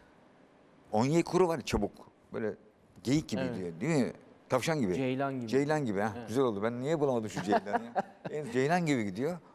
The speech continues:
Speaker 1: O bile ayağını kaçıramazdı. Emin ol kaçıramazdı.
Speaker 2: Ve çok tabii, e, söylediğin çok doğru hocam. Yani resim,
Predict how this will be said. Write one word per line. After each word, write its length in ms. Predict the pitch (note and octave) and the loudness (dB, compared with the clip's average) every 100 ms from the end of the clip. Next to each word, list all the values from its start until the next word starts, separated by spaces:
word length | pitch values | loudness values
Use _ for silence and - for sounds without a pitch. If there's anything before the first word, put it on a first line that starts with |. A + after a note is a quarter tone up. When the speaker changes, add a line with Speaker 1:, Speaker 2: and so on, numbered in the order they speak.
| - | -4
Speaker 1:
O 140 | F3 F#3 | 0 2
bile 180 | F3+ D3 | 4 4
ayağını 280 | D3+ C#3+ B2+ | 4 2 0
kaçıramazdı. 640 | B2 B2 A#2+ G#2 D#2 D#2 - _ _ _ _ - | -2 0 0 0 -4 -12 -16 _ _ _ _ -8
Emin 180 | B2 F3 | -4 0
ol 120 | E3+ | 0
kaçıramazdı. 640 | - F#2+ F2+ E2 D2 - - - - - - - | -2 -4 -6 -6 -10 -16 -20 -20 -20 -20 -18 -12
Speaker 2:
Ve 60 | D#3 | -4
çok 340 | F3+ E3+ - | -2 -2 0
tabii, 280 | F3+ F#3 B2+ A#2 | 0 0 -4 -2
e, 200 | C3 B2 | -2 2
söylediğin 440 | D#3 D3 D#3+ D#3+ | 2 2 2 -2
çok 260 | - E3 - | 0 0 2
doğru 380 | A#2 G#2 G#2 - | 4 4 2 0
hocam. 400 | A2+ A#2 C3+ B2+ | -2 0 0 0
Yani 220 | B2+ B2 | 0 0
resim, 540 | A#2+ C3+ - E3 D#3 | 0 2 2 0 -2